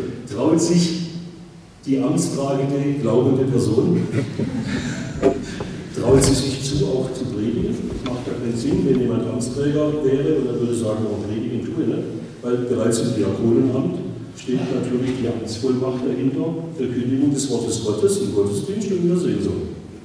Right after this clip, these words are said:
Also wenn ich eine Vollmacht kriege, die ich aber nie ausüben will, dann macht es eigentlich keinen Sinn. Dann kann so jemand, ja wunderschön, als Gemeindehelfer arbeiten, ist ja alles klasse, ist ja, ist ja nichts Schlimmes, wenn man sagt, es geht bei mir nicht.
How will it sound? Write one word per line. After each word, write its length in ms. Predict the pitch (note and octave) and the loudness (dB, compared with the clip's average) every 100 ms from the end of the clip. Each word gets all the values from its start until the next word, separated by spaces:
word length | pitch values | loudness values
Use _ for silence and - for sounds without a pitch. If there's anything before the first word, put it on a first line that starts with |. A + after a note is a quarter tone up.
| - - - - | -20 -20 -20 -10
Also 200 | A2 A#2 | -2 0
wenn 320 | A#2+ A#2+ A#2+ | 2 2 0
ich 400 | - - - - | -6 -6 -8 -8
eine 100 | A#2+ | -8
Vollmacht 560 | A#2 C3+ D3+ F3 E3+ - | 6 8 8 8 4 2
kriege, 220 | F3 E3+ | 0 0
die 160 | D3 C3+ | 0 0
ich 80 | C3+ | 0
aber 200 | A#2+ - | 0 -2
nie 380 | - G#3 G#3 - | 0 0 0 0
ausüben 460 | E3 E3+ D3 A2+ G#2 | 2 2 2 0 0
will, 220 | G2+ F2+ - - - - - - - - | 0 -2 -4 -8 -12 -14 -18 -20 -20 -12
dann 80 | G#2+ | -8
macht 140 | G#2 | -6
es 80 | G#2+ | -6
eigentlich 220 | A#2+ A#2 | -4 -4
keinen 140 | A#2+ | -2
Sinn. 320 | A#2 F#3 - - | 0 2 2 0
Dann 240 | - - | -2 -6
kann 180 | G#2 G2+ | -6 -4
so 200 | G#2 A2 | -4 -2
jemand, 300 | C3 C3+ D3 - A2 - - | -2 0 -2 -4 -6 -10 -6
ja 120 | A2 G2 | -4 0
wunderschön, 440 | C#3 F3 F3 F#3 F3+ | 0 2 2 2 2
als 160 | F#3+ | 0
Gemeindehelfer 640 | - - - F3 F3 F3+ F3+ | -2 -4 -2 -2 -2 -2 -2
arbeiten, 480 | F3 D#3+ D#3 - | -6 -8 -8 -8
ist 80 | C#3 | -6
ja 100 | - - | -6 -8
alles 180 | A#2+ | -8
klasse, 320 | - A2+ A2+ G2+ G2+ G2 - - | -6 -6 -4 -4 -6 -10 -14 -12
ist 120 | A2+ | -10
ja, 60 | A#2 - C#3 | -8 -6 -6
ist 100 | D3 | -4
ja 80 | C3 | -2
nichts 160 | A#2 - | -2 0
Schlimmes, 480 | A#3+ A#3 - B2 | 4 4 4 0
wenn 140 | A#2+ A#2 | 0 0
man 100 | A2+ | 0
sagt, 220 | A2 A2+ | 0 -2
es 140 | - | -4
geht 220 | C3 C3 B2+ | 0 0 0
bei 60 | |
mir 240 | A2 G2 G2+ | 0 0 -2
nicht. 160 | - | -4